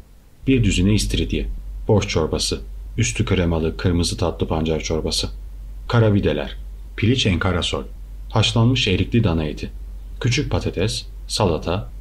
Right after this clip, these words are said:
yufkalı et ve roquefort peyniri. Yanında da bir litre Burgonya şarabıyla eski bir konyak. Boris'in damak tadı uluslararası çaptaydı. Daha sonra refaha kavuştuğumuzda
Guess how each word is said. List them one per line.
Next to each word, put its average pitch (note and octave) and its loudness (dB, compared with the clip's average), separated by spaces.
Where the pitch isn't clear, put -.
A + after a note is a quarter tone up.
yufkalı A2 4
et G#2 2
ve G2 6
roquefort F2 2
peyniri. D#2 0
Yanında C3+ 6
da G#2+ 4
bir B2 4
litre A2+ 4
Burgonya F#2+ 4
şarabıyla D#2+ 0
eski G2+ 2
bir F#2+ 2
konyak. D2 -4
Boris'in A#2 4
damak G#2+ 4
tadı F#2+ 2
uluslararası G2+ 2
çaptaydı. D#2 -2
Daha A#2 6
sonra F#2+ 4
refaha G2+ 4
kavuştuğumuzda E2+ 0